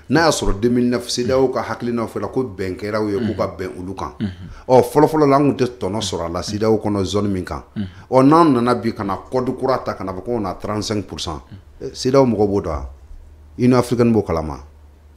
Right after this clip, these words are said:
Speaker 2: A tɛna kɛ n'a sɔrɔ Union af-, n'olu tun kɛlen don ka kɛmɛ kɛmɛ sara la, bi duuru de bila. N'an tun bɛ ka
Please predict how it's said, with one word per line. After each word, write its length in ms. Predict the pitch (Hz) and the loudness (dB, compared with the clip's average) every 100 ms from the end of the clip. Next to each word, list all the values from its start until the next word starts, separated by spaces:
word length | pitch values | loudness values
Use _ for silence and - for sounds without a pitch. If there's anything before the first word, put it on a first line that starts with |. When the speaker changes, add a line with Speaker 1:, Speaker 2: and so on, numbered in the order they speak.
| - - - | 2 2 2
Speaker 2:
A 160 | 113 110 | -6 -6
tɛna 240 | 160 139 | -4 -4
kɛ 100 | 123 | -2
n'a 140 | 131 131 | -2 -2
sɔrɔ 220 | 107 110 | -2 0
Union 180 | 113 117 | 0 -2
af-, 120 | 117 | -4
n'olu 280 | 127 135 127 | -2 0 -2
tun 120 | 107 | -4
kɛlen 200 | 101 113 | -4 -2
don 80 | 110 | 0
ka 80 | 107 | -2
kɛmɛ 280 | 107 98 98 | -4 -8 -6
kɛmɛ 200 | 95 95 | -6 -6
sara 180 | 101 | -4
la, 120 | 104 101 | -2 0
bi 180 | 117 | 2
duuru 180 | 120 110 | 4 2
de 100 | 104 | 2
bila. 280 | 92 95 90 - - 107 | 0 -2 -6 -10 -14 -4
N'an 260 | 117 123 | -2 0
tun 60 | 110 | 0
bɛ 40 | 107 | -2
ka 180 | 101 | -4